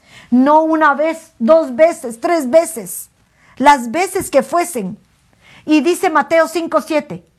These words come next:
"Bienaventurados los misericordiosos, pues ellos recibirán misericordia". Pablo, miren lo que decía Pablo.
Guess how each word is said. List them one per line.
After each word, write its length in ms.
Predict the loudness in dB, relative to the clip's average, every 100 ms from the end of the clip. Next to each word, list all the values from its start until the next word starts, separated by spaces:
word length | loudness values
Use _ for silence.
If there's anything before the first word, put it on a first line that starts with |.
| _ -18 -6
"Bienaventurados 1040 | 0 2 2 0 -2 -4 0 2 2 2
los 160 | 0 0
misericordiosos, 1300 | -2 0 -2 0 -2 -2 -2 -6 -6 -12 -14 _ _ _ -20 -20 _
pues 320 | 2 2 0 -4
ellos 340 | 0 0 0 -2
recibirán 640 | -2 -2 -2 0 0 0
misericordia". 880 | 0 -2 -2 -4 -4 -4 -4 -8 -14 _ _ _ _ _ _ _ _ _ _ _ _ _ _
Pablo, 500 | 4 4 2 -4 -6 _ _ _ _ _ _
miren 320 | -2 0 2 0
lo 100 | 0
que 100 | 0
decía 400 | -2 0 -2 2
Pablo. 380 | 0 0 -10